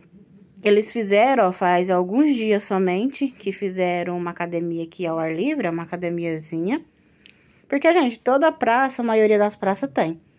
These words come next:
E nessa aqui não tinha, eles fizeram, ó.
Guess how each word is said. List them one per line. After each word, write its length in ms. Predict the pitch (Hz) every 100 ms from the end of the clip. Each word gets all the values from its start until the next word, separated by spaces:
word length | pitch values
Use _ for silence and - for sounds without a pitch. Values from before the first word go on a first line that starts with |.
| _ _
E 80 | -
nessa 260 | 226 226 254
aqui 120 | 262
não 140 | 269
tinha, 340 | 320 - 311 247
eles 220 | 226 226
fizeram, 580 | 269 311 311 233 208 196
ó. 160 | 175